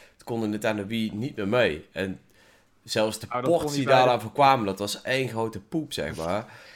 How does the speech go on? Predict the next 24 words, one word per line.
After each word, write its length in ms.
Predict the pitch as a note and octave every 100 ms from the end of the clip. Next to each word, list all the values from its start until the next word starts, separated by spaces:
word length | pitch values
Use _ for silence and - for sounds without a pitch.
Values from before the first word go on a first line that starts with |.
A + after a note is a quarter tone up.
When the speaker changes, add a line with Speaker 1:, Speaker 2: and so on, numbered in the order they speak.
| - -
Speaker 1:
En 100 | -
dat 80 | A2+
was 140 | D4+ -
gewoon 160 | F3
niet 100 | F3+
meer 100 | E3
te 180 | C#3 C#3
Speaker 2:
Ja, 60 | G3
Speaker 1:
doen. 160 | A2+ F2 - - -
Speaker 2:
maar 180 | C3
Speaker 1:
En, 60 | D3
Speaker 2:
dan, 120 | C#3+
Speaker 1:
ehm, 220 | C#3+ C#3
Speaker 2:
maar 100 | C3+
dan 140 | C3 D3+
heb 140 | D#3
je 60 | E3
het 80 | C#3+
wel 180 | D3+
over 160 | D#3+ C#3+
een 60 | C#3+
hele 180 | D#3
andere, 360 | C3+ D#3 D#3 C#3 C3+ C3 C3 B2+ C3 C3 - - - - -
eh, 80 | -